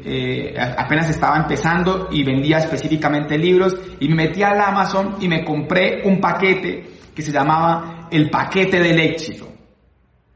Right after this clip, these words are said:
Me com-, me, me cogí un paquete que se llamaba el paquete del éxito. Y ese paquete del éxito incluía Piense y hágase rico, Desarrolla el líder que hay dentro de ti, de John Maxwell,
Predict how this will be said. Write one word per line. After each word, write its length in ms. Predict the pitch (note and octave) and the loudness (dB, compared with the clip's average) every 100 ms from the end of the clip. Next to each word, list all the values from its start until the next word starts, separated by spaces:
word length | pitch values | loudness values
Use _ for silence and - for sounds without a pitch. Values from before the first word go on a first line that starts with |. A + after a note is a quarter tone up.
| _ - | _ -8
Me 140 | C3+ | -6
com-, 260 | C#3+ C3 - | -2 -2 -2
me, 220 | D3 C#3 - - - | -2 -2 -6 -12 -2
me 560 | C#3+ D3+ D3+ - - - - _ _ _ _ C#3+ | 2 4 4 2 -4 -16 -20 _ _ _ _ -4
cogí 240 | C3+ E3+ | 0 2
un 220 | F#3 F#3 | 4 4
paquete 400 | E3+ E3 F#3+ F#3+ | 2 2 0 0
que 80 | F3 | 0
se 80 | D#3+ | 2
llamaba 240 | D#3 E3 | 4 4
el 40 | E3 | 2
paquete 480 | D3+ - G3 G3 | 0 0 0 2
del 160 | F3+ F3 | 2 2
éxito. 480 | D3 - A2+ G#2+ - - _ _ _ _ | 2 0 -6 -12 -16 -20 _ _ _ _
Y 100 | D#3 | 2
ese 140 | G3+ C4 | 2 4
paquete 400 | A#3 A3 F#3+ G3 | 2 2 2 2
del 160 | F#3 | 2
éxito 300 | F3 F#3 F3+ | 2 0 2
incluía 640 | F3 E3 D3 C#3+ G#2 - - | 0 2 4 4 0 -4 0
Piense 340 | G#3 A#3 A3+ | 2 2 2
y 60 | G#3 | 2
hágase 320 | F#3+ F3 E3 | 2 2 0
rico, 680 | D3 F3+ F3 A#3 - - - - _ _ _ _ _ _ _ _ _ _ _ _ _ _ _ | 2 2 2 0 -2 -8 -18 -20 _ _ _ _ _ _ _ _ _ _ _ _ _ _ _
Desarrolla 540 | D3 D#3+ D#3+ G3 G#3 | -2 0 2 2 2
el 60 | A#3 | 2
líder 280 | G#3+ G#3 G3 | 4 4 2
que 80 | G3 | 2
hay 80 | F3+ | 2
dentro 300 | F#3 F#3 E3 | 2 2 2
de 100 | D3 | 2
ti, 160 | F3 | 4
de 140 | E3+ D3+ | 4 4
John 220 | D#3 D#3 | 2 2
Maxwell, 500 | D#3+ D3+ D#3 F#3 A#3+ | 2 2 0 -4 -6